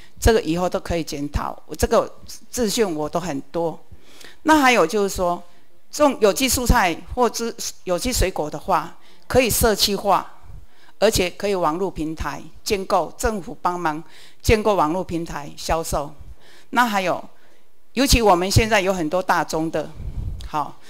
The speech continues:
大宗的是毛豆，毛豆现在在屏东、高速那边很多甲-，公顷几个年轻人，他现在赚很多钱，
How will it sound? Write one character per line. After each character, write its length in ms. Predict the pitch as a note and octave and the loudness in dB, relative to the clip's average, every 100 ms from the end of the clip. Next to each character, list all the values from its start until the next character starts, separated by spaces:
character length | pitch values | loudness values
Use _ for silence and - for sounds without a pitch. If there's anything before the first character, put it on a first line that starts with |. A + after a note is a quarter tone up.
| - - | -14 2
大 140 | B3 | 4
宗 180 | A#3+ A#3+ | 4 2
的 140 | G#3+ | 2
是 100 | G#3 | 2
毛 220 | F#3+ E3+ | 4 4
豆， 220 | F3+ G3+ - - - - - - - - - | 6 2 2 -10 -14 -14 -14 -14 -14 -14 2
毛 160 | G#3+ | 4
豆 120 | C4 | 6
现 200 | C#4 C#4 | 4 4
在 160 | C4 A#3 | 4 4
在 120 | B3 | 4
屏 240 | A3+ G3+ G#3+ | 0 -2 -2
东、 300 | A3 A3+ A3+ - | -2 -2 -6 0
高 160 | A#3+ A3+ | 4 4
速 160 | A#3+ | 2
那 160 | G#3+ G3+ | 0 0
边 200 | G3+ F#3+ | 0 -2
很 300 | - E3 E3 | -2 -2 -2
多 260 | G#3+ G#3 G#3+ - | 0 0 -2 -8
甲-， 160 | - - - - - - | -8 -8 -10 -14 -14 -4
公 180 | G#3+ A#3 | -2 -2
顷 260 | - D3+ D3+ - - - - - - | -2 -4 -8 -14 -16 -16 -16 -14 -6
几 140 | A3 | -2
个 120 | A3 | 0
年 200 | G#3 G#3 | 0 0
轻 180 | A3+ A#3+ | 0 0
人， 300 | A3+ E3 F3 - - | 0 -2 -2 -10 -2
他 160 | A3 | 0
现 180 | G#3+ A3+ | 0 2
在 140 | G#3 | 0
赚 280 | F3+ B3 F#3 | 2 4 2
很 200 | F3 F3 | 2 -4
多 200 | D3 A#3 | -4 -4
钱， 240 | G3 - | 0 0